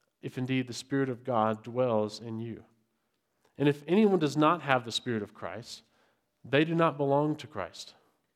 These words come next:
But if Christ is in you, then even though your body is subject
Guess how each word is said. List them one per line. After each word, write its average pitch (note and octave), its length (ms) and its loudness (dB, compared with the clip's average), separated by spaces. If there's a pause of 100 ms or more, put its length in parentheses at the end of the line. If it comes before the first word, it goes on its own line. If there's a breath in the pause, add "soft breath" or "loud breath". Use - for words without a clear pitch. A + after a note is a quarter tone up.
(1000)
But C#3 380 6
if F3+ 220 0
Christ E3 560 2
is C#3+ 180 -4
in D3+ 180 2
you, A2+ 460 -4 (1040)
then D3 320 2
even A3 360 2
though F3+ 180 6
your D#3+ 160 4
body B2+ 320 2
is G2+ 180 -10
subject A2 600 -4